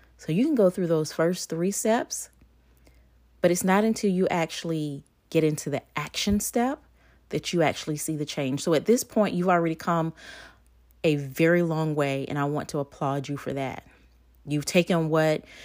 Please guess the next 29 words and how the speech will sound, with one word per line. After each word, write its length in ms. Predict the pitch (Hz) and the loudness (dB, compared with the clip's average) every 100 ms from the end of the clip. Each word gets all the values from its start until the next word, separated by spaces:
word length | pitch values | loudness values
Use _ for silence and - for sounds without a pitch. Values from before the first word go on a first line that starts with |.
| - - - | -20 -20 -6
you 100 | 165 | 2
may 100 | 160 | 4
have 120 | 143 | 4
started 460 | - 180 160 156 151 | 2 6 6 6 2
as, 400 | 147 147 139 - - - - | 2 0 -2 -6 -8 -14 -14
you 160 | - 214 | -2 0
know, 240 | 151 139 | 2 0
it 140 | - 170 | -2 4
could 140 | 208 | 6
have 80 | 185 | 6
started 300 | 180 165 160 | 4 4 4
as 100 | 147 | 0
a 60 | |
dull 300 | 139 147 143 | 0 0 0
sense 300 | 139 - - | -2 -4 -4
of 100 | 147 | -4
discomfort. 760 | 139 131 - 208 208 - 208 - _ - - - - - - | -6 -8 0 2 2 0 -2 -4 _ -20 -20 -20 -20 -12 -2
Uh, 340 | 160 151 151 - | 0 0 -2 0
you 120 | 233 | 4
know, 100 | 233 | 6
whatever 380 | 170 214 294 277 | 8 8 8 6
it 60 | 254 | 6
is, 380 | 185 139 135 - | 6 4 0 2
whatever 340 | 170 202 240 | 8 8 8
you've 300 | 226 220 185 | 4 4 4
given 480 | 147 185 190 185 170 - - - _ _ | 6 6 4 2 -2 -8 -20 -20 _ _
a 100 | 165 | 2
name 480 | 170 175 175 175 160 | 6 6 6 4 2
to 320 | - 123 110 | 0 -4 -4